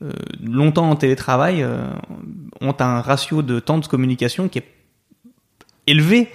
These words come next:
et pas, pas du tout anormalement, mais simplement de manière réaliste, euh, dans la vie, euh, le télétravail ne veut pas dire qu'on ne se parle pas ou qu'on se voit pas. Ça, c'est aussi, euh, une, un, un, un défaut peut-être de jugement qu'on pourrait avoir, le télétravail ne veut pas dire qu'on ne se voit pas ou qu'on ne se parle pas.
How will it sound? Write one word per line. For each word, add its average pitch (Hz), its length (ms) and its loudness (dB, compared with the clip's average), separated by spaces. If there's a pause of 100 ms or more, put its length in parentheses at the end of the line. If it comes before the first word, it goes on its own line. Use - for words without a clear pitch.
(380)
et 131 40 -6
pas, 170 180 2
pas - 240 -2
du 180 80 -2
tout 180 100 -2
anormalement, 170 420 0
mais 135 100 2
simplement 131 440 -2
de 151 80 -2
manière 117 240 -2
réaliste, 131 540 0
euh, 117 140 -2
dans 120 160 0
la 110 120 0
vie, 170 220 -2
euh, - 120 -4 (320)
le 139 100 0
télétravail 139 540 0
ne 147 100 4
veut 120 100 0
pas 123 120 0
dire 156 140 2
qu'on - 120 -2
ne 123 40 -4
se - 100 -4
parle 127 200 -2
pas 170 80 0
ou 170 40 0
qu'on 131 120 -4
se 120 80 -6
voit 139 120 -2
pas. 208 200 -4 (160)
Ça, 202 120 -2
c'est 123 200 -6
aussi, 135 460 -6
euh, 131 80 -4 (640)
une, 120 180 -2 (400)
un, 117 240 -4
un, 113 160 -2
un 117 120 0
défaut 139 340 2
peut-être 139 300 -2
de 127 80 0
jugement 139 300 0
qu'on 127 140 -4
pourrait 120 220 -4
avoir, 170 540 -2 (120)
le 170 300 0
télétravail 147 800 0 (160)
ne 127 140 0
veut 143 120 0
pas 135 140 2
dire 180 160 0
qu'on 156 120 -2
ne 151 60 0
se 156 140 -6
voit 156 240 0
pas 185 160 -2
ou 151 80 -2
qu'on 156 140 0
ne 143 60 -2
se - 160 -6
parle 165 260 -4
pas. - 220 -8